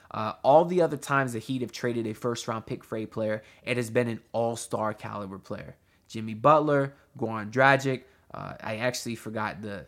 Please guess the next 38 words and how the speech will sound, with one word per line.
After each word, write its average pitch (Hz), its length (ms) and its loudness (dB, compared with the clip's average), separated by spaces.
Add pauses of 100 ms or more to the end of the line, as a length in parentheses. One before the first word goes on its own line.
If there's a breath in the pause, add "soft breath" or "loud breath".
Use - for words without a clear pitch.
(160)
the 104 100 -10
other 95 180 -6
ones, 78 220 -16
but 104 220 -10 (160 soft breath)
an 139 100 0
all-star 147 360 2
caliber 120 380 0
player. 98 360 -8 (420 soft breath)
I 143 80 8
don't 156 340 2
think 156 220 -4
that's 143 260 0
O 139 160 2
G 135 120 2
Anunoby, 127 680 -2 (280 loud breath)
and 123 220 -4
also 127 500 2
I 113 120 -2
don't 131 480 -2
think 147 180 -4
he's 143 180 -4
enough 127 400 -2
to 147 80 -6
put 143 180 -4
us 139 140 -2
over 127 160 -2
the 110 100 -10
top. 151 420 6 (220 loud breath)
Of - 160 -12
course, 139 220 4
that - 160 -2
obviously 123 420 0
depends 117 380 -6
on 92 80 -10
the - 60 -16
trade 127 320 -2
package. 123 500 0 (360 soft breath)
Uh, 113 160 0